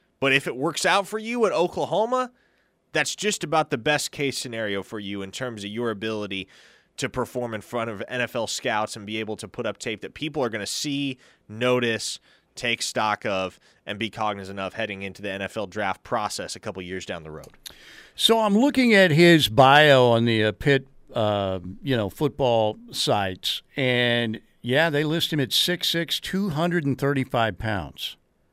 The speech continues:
Speaker 1: Oh, wow, he's even bigger than I gave him credit for. <laughs>
Speaker 2: That would be, I don't think there's ever been a bigger quarterback at O U than that, I mean, in terms of
Speaker 1: Uh,
Speaker 2: stature.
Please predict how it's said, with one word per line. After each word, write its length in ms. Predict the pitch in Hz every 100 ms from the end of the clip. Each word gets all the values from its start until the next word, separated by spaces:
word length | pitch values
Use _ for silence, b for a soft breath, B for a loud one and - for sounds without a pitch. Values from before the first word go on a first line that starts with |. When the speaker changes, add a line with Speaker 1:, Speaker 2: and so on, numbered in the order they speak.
| _ _ _ _ _ -
Speaker 1:
Oh, 100 | 120
wow, 200 | 110 127
he's 220 | 113 139
even 160 | 98 87
bigger 240 | 135 131
than 80 | 110
I 100 | 113
gave 140 | 123
him 100 | 101
credit 240 | 95 165 -
for. 180 | 98 -
<laughs> 40 |
Speaker 2:
That 220 | 143 185
would 140 | 220 175
be, 280 | 180 180 151
I 140 | 143
don't 160 | 185 190
think 160 | 180
there's 180 | 175 120
ever 140 | 156
been 160 | 156 151
a 80 | 143
bigger 380 | 104 156 156 131
quarterback 680 | 156 156 151 135 139 135
at 80 | 127
O 120 | 131
U 200 | 135 139
than 140 | 123 113
that, 460 | 131 147 104 104
I 60 | 117
mean, 160 | 120
in 100 | 113
terms 320 | - 127 120 117
of 60 |
Speaker 1:
Uh, 300 | 123 127 127
Speaker 2:
stature. 640 | 127 139 147 - 104 90